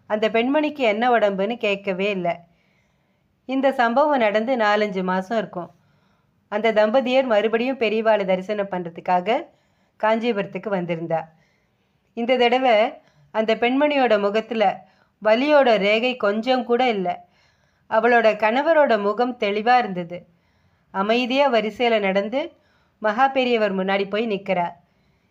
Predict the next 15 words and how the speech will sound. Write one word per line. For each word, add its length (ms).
"நோய் 340
போயிடுத்துன்னு 640
டாக்டர்கள்லாம் 720
சொல்லிட்டாளா? 840
இனிமே 320
ஒண்ணும் 340
பிரச்சனை 400
இல்லை, 220
க்ஷேமமா 560
இருங்கோ" 380
ஒண்ணும் 360
கேட்காமையே 600
ஆசீர்வாதம் 600
பண்ணினார் 520
மகான். 380